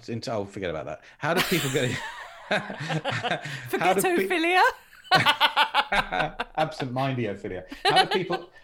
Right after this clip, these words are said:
Speaker 1: how do people get in touch with us?
Speaker 2: I will let you finish.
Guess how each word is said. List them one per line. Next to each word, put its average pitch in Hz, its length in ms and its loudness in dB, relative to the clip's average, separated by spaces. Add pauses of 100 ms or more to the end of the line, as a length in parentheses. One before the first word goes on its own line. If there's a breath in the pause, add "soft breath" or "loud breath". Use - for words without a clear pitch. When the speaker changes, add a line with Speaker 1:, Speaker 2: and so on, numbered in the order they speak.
(140 loud breath)
Speaker 1:
how 185 320 0
do 190 100 -2
people 175 340 -4
get 147 140 -2
in 139 100 0
touch 123 260 -10
with 87 100 -14
us? - 320 -14 (600 loud breath)
Speaker 2:
I 240 100 -4
will 392 240 0
let 233 200 0
you 226 80 -8
finish. 220 600 -2